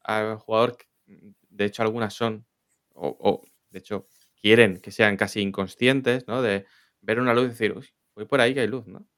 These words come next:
Y, y, y resulta que ese es el camino correcto. Y eso el, el, la serie también lo tiene. En la serie vemos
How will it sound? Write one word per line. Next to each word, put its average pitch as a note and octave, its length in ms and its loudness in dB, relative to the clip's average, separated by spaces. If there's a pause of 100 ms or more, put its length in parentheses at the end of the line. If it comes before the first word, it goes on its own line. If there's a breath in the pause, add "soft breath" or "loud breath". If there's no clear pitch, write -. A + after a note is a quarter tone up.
(140)
Y, G2+ 440 -20
y, G#2+ 220 -6
y A#2 140 -2
resulta A2+ 340 -4
que - 80 -10
ese A#2 120 -14
es A2+ 80 -14
el A2+ 100 -8
camino G#2 280 -8
correcto. G2 500 -8 (360 soft breath)
Y B2+ 140 2
eso C#3+ 320 2
el, C3+ 340 -2
el, A2 680 -6 (260)
la A#2+ 140 -4
serie C3 240 0
también D3+ 240 0
lo G#2 100 0
tiene. G#2 320 -2 (100)
En A2 120 -4
la A2 80 -2
serie B2 380 0
vemos A#2+ 420 -6